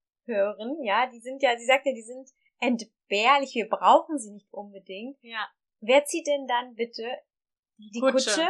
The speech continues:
Speaker 2: ja.
Speaker 1: Und auf wem reiten die Kinder? Weil ich
Speaker 2: Ja.
Speaker 1: meine, es gibt so viele
Speaker 2: Auf Topsy.
Speaker 1: Auf
Speaker 2: Aber
Speaker 1: Topsy.
Speaker 2: auch alle, alle auf Topsy,
Speaker 1: Ja.
Speaker 2: nacheinander. Ich meine, Snoopy zum Beispiel hat, glaub ich, danach keine Funktion mehr,
Speaker 1: Ja.
Speaker 2: außer dass er dort <laughs> lebt.
Speaker 1: <laughs>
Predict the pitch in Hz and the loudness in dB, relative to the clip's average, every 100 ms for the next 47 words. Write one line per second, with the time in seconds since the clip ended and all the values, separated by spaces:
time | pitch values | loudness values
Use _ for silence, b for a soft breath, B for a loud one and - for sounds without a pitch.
0 | 440 233 214 - _ - 277 240 262 - | -2 -6 -10 -10 _ 0 2 4 2 0
1 | 277 320 247 277 - 381 302 - 240 202 | -2 0 4 4 2 -8 -12 -10 -10 -8
2 | 196 214 233 262 277 - _ _ - - | -4 -4 -2 -2 -2 -4 _ _ -14 -6
3 | 277 - 311 392 381 320 285 277 - - | -6 -4 -6 -2 0 0 0 -2 -2 -14
4 | 185 - - 240 349 339 - 262 294 294 | -8 2 6 6 6 4 6 6 6 2
5 | - 240 277 320 311 - 269 - 226 226 | 0 0 0 -2 -2 -4 -4 -4 -6 -6
6 | - 196 202 311 359 285 240 240 240 B | -12 -4 2 4 4 2 -2 -8 -12 B
7 | B - 233 254 254 254 - - 294 302 | B -12 -6 -4 -2 -6 -8 -8 -6 -6
8 | 262 240 240 220 214 214 - 262 254 - | -8 -8 -10 -8 -8 -8 -10 -8 -8 -10
9 | - 262 - 262 254 254 - 240 240 254 | -8 -8 -6 -8 -6 -10 -12 -10 -10 -10
10 | - - 269 269 262 - - 254 233 - | -12 -8 -8 -8 -12 -14 -18 -20 -20 -16
11 | 277 311 311 277 196 208 - 269 254 233 | -14 -12 -10 -8 -4 -2 4 4 4 0
12 | 240 240 254 214 330 226 277 202 359 294 | -2 -2 -2 -6 -6 -2 0 2 0 -4
13 | B | B